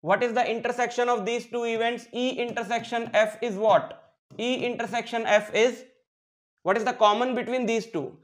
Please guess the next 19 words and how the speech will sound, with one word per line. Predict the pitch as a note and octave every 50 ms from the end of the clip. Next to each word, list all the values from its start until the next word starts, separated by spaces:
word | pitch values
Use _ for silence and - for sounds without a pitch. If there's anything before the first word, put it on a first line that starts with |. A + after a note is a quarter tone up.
| _ _ _
Common | - F3 F#3+ G#3 A#3+ B3+ B3+
between | A3 A#3+ - A#3 B3 A#3+
these | F#3 A3 A#3 A3+ A3+ -
two | A#3+ A#3+
is | B3 B3 G#3+ E3+
just | D#3+ A3+ B3 B3 - F3 D#3
this | G3+ A#3+ A#3 A#3
event | A3+ G#3+ G#3+ A3+ B3+ - - - E3
B | D3+ G3+ A#3 A#3+ A#3+ - - - - C#3+
B. | C3+ D#3 C#3 - - C#3 _ _ _ _ _ _ - - - - _ _ _ _ _ _ _ _ _ _ _ - - - - _ _ _ _ _ _ _ _ _ _ _ _
So | - A#3 A3+
what | G#3+ A3 A3 C4
is | B3+ A3+
the | A#3+ C4+
probability | C4 B3+ B3 A3+ A3 C4 C4 A#3+ C4 B3+ B3+ - - C4+ C4+
of | C4 C4 C4 - -
E | - B3 C4 C4
intersection | C4 B3+ B3 B3 A#3 - B3 A#3 A#3+ - A#3+ G#3+ F3+
F? | D3+ C3 -